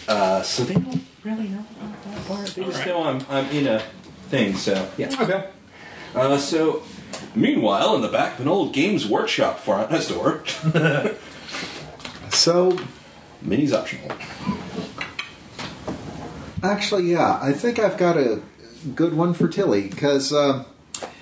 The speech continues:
Speaker 3: you guys are also kinda new here, and, uh, you're having issues fitting in with some of the social circles.
Speaker 2: Aw.
Speaker 3: Um,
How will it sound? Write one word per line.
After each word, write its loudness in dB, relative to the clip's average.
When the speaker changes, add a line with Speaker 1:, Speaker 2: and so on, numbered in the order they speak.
Speaker 3:
you 4
guys 2
are 4
also 2
kinda 2
new 4
here, 2
and, 2
uh, 0
you're 2
having 2
issues 2
fitting 4
in 4
with -2
some 0
of -2
the 2
social 2
circles. -2
Speaker 2:
Aw. 2
Speaker 3:
Um, 2